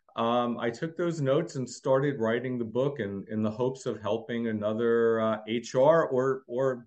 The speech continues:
or business leader. Um, and so I wrote it in a very simplified manner, as if we, we were discussing the topic over a cup of coffee. So that's how it all originated. And,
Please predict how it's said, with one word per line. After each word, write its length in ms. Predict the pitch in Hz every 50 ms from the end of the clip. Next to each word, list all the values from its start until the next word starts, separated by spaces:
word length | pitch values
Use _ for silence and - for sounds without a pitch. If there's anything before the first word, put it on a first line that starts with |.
| _
or 220 | - 127 123 117 98
business 520 | - 127 135 135 143 156 147 139 135 -
leader. 640 | 110 104 101 104 131 147 127 95 85 78 76 - -
Um, 420 | 110 107 104 107 107 110 110 110 110 -
and 160 | 135 135 135
so 320 | - 180 165 156 147 151 - - - - - _ _ _ _ _ _ -
I 100 | 156 156
wrote 340 | 151 156 190 214 226 220 226
it 260 | 202 170 - - - - _ _ _ _ _ _ -
in 140 | 170 151 151
a 40 | 143
very 340 | 120 120 143 147 156 156 147
simplified 760 | 151 - 160 147 143 - 156 135 - - 135 123 120 113 110
manner, 440 | 110 110 113 113 117 113 - 120 110
as 160 | 107 107 110
if 120 | 123 120 -
we, 160 | - 117 117 - -
we 160 | 117 110 123
were 160 | 123 117 117 113
discussing 680 | 110 113 110 - - - 113 110 110 - - 117 110 110
the 80 | 110
topic 480 | 110 - 117 110 110 110 - 110 - 120
over 320 | 110 104 98 104 104 98
a 60 | 95
cup 300 | - - - 107 104 -
of 100 | 117 107
coffee. 500 | - - 107 104 104 104 - - 92 92
So 160 | 95 - 151 147
that's 280 | 160 175 180 175 -
how 260 | - 160 147 147 143
it 80 | 135 120
all 220 | 127 127 127 127
originated. 880 | 123 117 110 117 123 117 110 123 117 113 117 113 117 113 117 117 113 107
And, 380 | 104 101 104 101 101 101 98